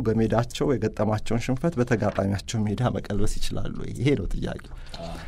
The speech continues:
Speaker 1: በሜዳ ያልሰራኸውን ከሜዳ ውጪ
Speaker 2: ከሜዳ ውጪ
Speaker 1: የመስራት ግዴታ ውስጥ ትገባለህ። መቼም፣ እ፣ ሊቨርፑል በሳምንቱ መጨረሻ ያስቆጠረውን ጎል ሪያል ማድሪድ ላይ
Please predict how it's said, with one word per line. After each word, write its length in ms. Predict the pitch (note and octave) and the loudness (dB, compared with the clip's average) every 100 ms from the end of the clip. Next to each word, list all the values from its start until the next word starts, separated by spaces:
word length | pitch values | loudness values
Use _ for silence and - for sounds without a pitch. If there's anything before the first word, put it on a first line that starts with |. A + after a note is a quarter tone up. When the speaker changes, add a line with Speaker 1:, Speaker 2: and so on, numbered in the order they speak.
| - - | -10 2
Speaker 1:
በሜዳ 300 | A#2 C3 B2+ | 6 8 10
ያልሰራኸውን 640 | B2 A#2 C3 A#2+ B2+ D#3+ F3+ - - - - - - - | 8 6 0 0 2 2 0 -4 -14 -12 -12 -12 -14 -12
ከሜዳ 320 | - B2 A#2+ A#2+ | 0 4 6 8
ውጪ 240 | A#2 F#2+ F#2+ | 6 4 8
Speaker 2:
ከሜዳ 220 | C3 - | 10 10
ውጪ 1080 | - - - - - - - - - - - | 6 0 -2 -2 -6 -6 -8 -8 -8 -2 6
Speaker 1:
የመስራት 460 | B2 B2+ A#2+ A2 G2 | 10 10 8 4 2
ግዴታ 320 | F#2+ - - | 4 4 6
ውስጥ 220 | G2 - - - - - | 4 2 0 -6 -10 -6
ትገባለህ። 560 | G#2+ G#2+ G2 G2 G2+ | 0 2 2 0 0
መቼም፣ 300 | G#2 A2 - - - - - - - | 0 2 2 0 -6 -16 -18 -18 -12
እ፣ 100 | - G2+ G2 - - - - - - - - - - - - | -2 2 2 0 -6 -8 -12 -18 -16 -16 -16 -16 -18 -14 -2
ሊቨርፑል 440 | A2+ A#2+ A2+ C3+ | 2 6 4 4
በሳምንቱ 360 | A2+ - A#2 A#2 | 2 4 2 4
መጨረሻ 320 | A2 - G2+ - | 0 0 -2 0
ያስቆጠረውን 640 | G2+ - A2+ - G#2+ A2 | -2 0 -2 0 2 2
ጎል 180 | A2 B2+ | 2 0
ሪያል 240 | A2 A2+ A2 | 4 6 6
ማድሪድ 380 | A2 G#2 G2 G2 | 4 2 0 0
ላይ 180 | G2 | -2